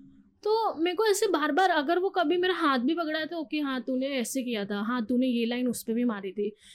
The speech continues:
तू प्यार से मेरे को जो वर्ड बोल रहा है, तूने ये वर्ड उसको भी बोला है।" मेरे को बार बार, बार बार वो रियलाइज होता था। और मेरे को ऐसा लगता था, "नहीं, ये एफर्ट ले रहा है, एफर्ट ले रहा है," but ये एफर्ट नहीं ले रहा है, ये और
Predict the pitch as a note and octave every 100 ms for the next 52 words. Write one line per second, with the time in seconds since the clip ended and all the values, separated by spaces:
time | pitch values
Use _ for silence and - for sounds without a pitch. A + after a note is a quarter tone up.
0 | - - C4 C#4 A3+ G#3 - C4+ B3+ C4
1 | C4 B3+ A#3+ B3 B3 B3+ C4 C4 C4+ A#3+
2 | B3 C4 B3 - C4+ D#4+ B3+ G#3 G3 F#3+
3 | F#3 _ _ _ _ _ _ _ D4 E4
4 | G#4+ F4 C#4 D4+ F#4 E4+ D#4+ E4 E4 F4
5 | D4+ B3+ C4+ A3+ G3+ G3+ G#3 - - -
6 | _ _ _ D#4 F#4 F#4+ G4+ F#4 F#4 F#4+
7 | G4 E4 D4+ D4+ A#3+ - C4+ C4 A3+ G#3+
8 | G3+ A#3+ B3 A#3+ G#3+ A3 A#3+ F4 G4 G#4+
9 | C4 B3+ F#4 G#4+ A#4+ F#4 B3+ B3 G3 A3
10 | A#3+ D#4 F4 D4 D#4 F#4+ G#4+